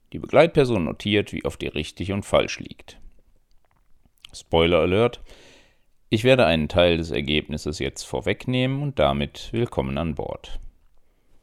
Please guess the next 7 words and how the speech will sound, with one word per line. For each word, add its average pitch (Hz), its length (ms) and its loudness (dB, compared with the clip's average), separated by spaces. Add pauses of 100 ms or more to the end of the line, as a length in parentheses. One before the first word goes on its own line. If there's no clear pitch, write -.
(1200)
Wer 78 400 4
wirklich 139 440 0
konzentriert 98 800 -2
auf 87 160 -2
etwas - 280 -8
anderes 92 440 -4
blickt, - 420 -4